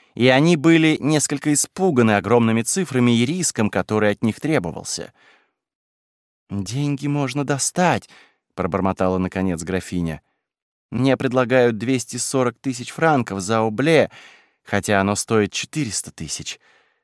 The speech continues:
Так что по уплате долга у нас останется и на взнос.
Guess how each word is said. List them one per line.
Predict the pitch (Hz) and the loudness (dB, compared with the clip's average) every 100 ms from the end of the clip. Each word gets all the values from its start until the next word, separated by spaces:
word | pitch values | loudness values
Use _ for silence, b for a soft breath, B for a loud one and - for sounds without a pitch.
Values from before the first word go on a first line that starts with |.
| _ | _
Так | - 117 | -2 0
что | - - 135 127 - | -2 2 2 2 -2
по | - | -6
уплате | 120 110 139 147 - 123 | -4 -2 2 2 0 -6
долга | 151 190 170 107 | 2 4 4 0
у | 107 | 0
нас | 123 - | 0 -2
останется | 117 - 143 135 127 - | -8 -2 0 0 -2 -4
и | 131 | -2
на | 127 127 | -2 -4
взнос. | 120 139 175 156 - | -6 -2 2 2 0